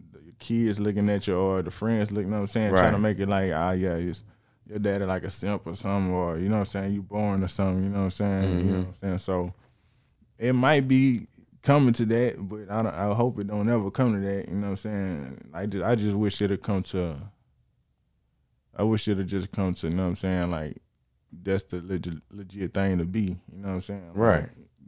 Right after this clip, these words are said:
Speaker 1: be a father, man, you know what I'm saying?
Speaker 2: I,
Speaker 1: Like
Speaker 2: and what do you think about, um, classes, um, to kinda teach you how to be a parent, how to be a dad?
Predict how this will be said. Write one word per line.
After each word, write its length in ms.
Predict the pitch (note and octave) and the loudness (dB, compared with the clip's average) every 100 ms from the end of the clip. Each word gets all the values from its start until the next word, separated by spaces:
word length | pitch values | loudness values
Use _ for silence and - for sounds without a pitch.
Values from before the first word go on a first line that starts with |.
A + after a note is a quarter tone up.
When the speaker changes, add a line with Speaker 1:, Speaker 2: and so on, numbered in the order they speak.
| - F#2 | -20 -10
Speaker 1:
be 100 | A2+ | -6
a 60 | |
father, 400 | G2+ A#2 A#2 G2 | -2 0 2 0
man, 260 | F2+ F#2 G#2 | 0 0 0
you 60 | G#2+ | 0
know 80 | A2+ | 0
what 60 | |
I'm 60 | G#2 | -2
saying? 320 | G#2+ G#2+ G2 | -4 -4 2
Speaker 2:
I, 80 | A2 | 2
Speaker 1:
Like 100 | A#2+ - | 2 0
Speaker 2:
and 200 | G#2+ C2+ | -2 2
what 120 | C3+ | 4
do 40 | C3+ | 4
you 100 | B2+ | 2
think 240 | B2+ A#2+ | 0 0
about, 580 | A2+ G#2+ G#2+ G#2 F#2+ D2 _ _ _ _ _ _ _ _ _ - | 2 6 8 8 6 2 _ _ _ _ _ _ _ _ _ -6
um, 640 | F#2 F2+ F2 E2 F2+ G#2 - _ _ _ _ _ _ _ _ _ _ _ _ _ _ _ _ _ _ _ _ _ _ _ _ _ _ _ _ | -4 -2 -4 -6 -8 -14 -20 _ _ _ _ _ _ _ _ _ _ _ _ _ _ _ _ _ _ _ _ _ _ _ _ _ _ _ _
classes, 1500 | - - G2+ G#2+ A#2 B2 A#2+ - C3 B2+ B2+ B2 B2 - - _ _ _ _ _ _ _ _ _ _ _ _ | -8 2 6 8 8 6 4 0 2 4 4 2 -2 -6 -14 _ _ _ _ _ _ _ _ _ _ _ _
um, 540 | E2+ F2+ E2+ E2 - - _ _ _ _ - | -6 -4 -4 -4 -8 -14 _ _ _ _ -10
to 60 | |
kinda 240 | - C#3 A#2+ | 2 6 6
teach 220 | C3 B2+ | 4 4
you 80 | B2+ | 6
how 80 | G2+ | 4
to 60 | |
be 280 | E2+ - A#2 | 0 2 4
a 60 | G#2+ | 4
parent, 460 | G#2 G#2+ G2 D2 | 4 4 4 2
how 100 | G2 | 2
to 60 | F#2+ | 2
be 220 | E2+ G#2 | 4 4
a 60 | G2 | 4
dad? 720 | E2 F2+ F#2 F2+ E2+ F2 | 4 2 4 4 2 -2